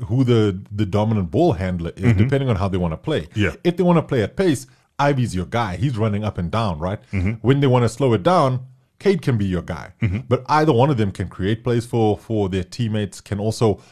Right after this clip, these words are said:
Speaker 1: uh, shoot the ball quite well, and give you completely different ways of looking at things. I mean, Cade Cunningham is six six. I mean, that's pretty big for a guard, right? So
Speaker 2: Ask Magic.
Speaker 1: <laughs> Oh, yeah, exactly.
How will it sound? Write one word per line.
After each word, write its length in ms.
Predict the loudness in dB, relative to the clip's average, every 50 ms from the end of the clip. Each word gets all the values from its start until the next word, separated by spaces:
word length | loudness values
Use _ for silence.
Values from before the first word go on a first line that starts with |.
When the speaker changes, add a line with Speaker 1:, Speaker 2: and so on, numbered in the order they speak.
| _ _
Speaker 1:
uh, 200 | -6 -4 -4 -4
shoot 260 | -4 -2 -2 -2 -2 0
the 80 | -2
ball 200 | 0 0 -2 -2
quite 260 | 0 2 2 2 2
well, 360 | 2 2 2 2 2 0 -2 -8 _ _ _ _ _ 0
and 260 | 0 0 0 0 0
give 180 | 0 0 0
you 180 | 0 -2 -4 -4 -6 -8
completely 720 | -6 -6 -6 -6 -4 -2 0 0 0 0 -2 -4 -6 -4
different 360 | -2 -2 -2 -2 -2 -2 -2 0
ways 280 | 0 0 0 0 -2
of 120 | -2 -2 -2
looking 260 | -4 -4 -4 -4 -4 -4
at 160 | -4 -4 -6
things. 220 | -8 -8 -6 -6
I 80 | -2 0
mean, 260 | 0 2 0 0 -4 -8 -20 _ _ -8
Cade 240 | -4 -4 -4 -4 -2
Cunningham 560 | -2 -2 0 0 0 0 -2 -2 -2 -4 -6 -10 _ _ _ -20 -8 _
is 200 | 0 2 2 2 0
six 240 | -4 -6 -8 -8 -8
six. 400 | -6 -6 -6 -6 -8 -14 -20 -20 _ _ _ _ _ _ _
I 60 | -4
mean, 140 | -2 -2 0
that's 240 | 0 -2 -4 -4 -8 -12 -14 _ -8
pretty 220 | -4 -4 -2 0
big 240 | 2 2 0 0 0
for 160 | -2 -2 -2
a 40 | -2
guard, 380 | -2 -4 -4 -4 -4 -8 -10
right? 220 | -10 -10 -8 -10 -10 _ _ _ _ _ _ _
So 340 | -4 2 2 4 4 2 0 -6 -4
Speaker 2:
Ask 240 | -4 -2 -2 -2 -4
Magic. 380 | -4 -4 -2 -2 -4 -6 -8 -8 -12 -10 -8
Speaker 1:
<laughs> 80 | -6 -4
Oh, 280 | -2 -2 -2 -2 -2
yeah, 260 | 0 0 0 0 0 0 0
exactly. 580 | 2 2 2 2 2 4 4 2 4 2 0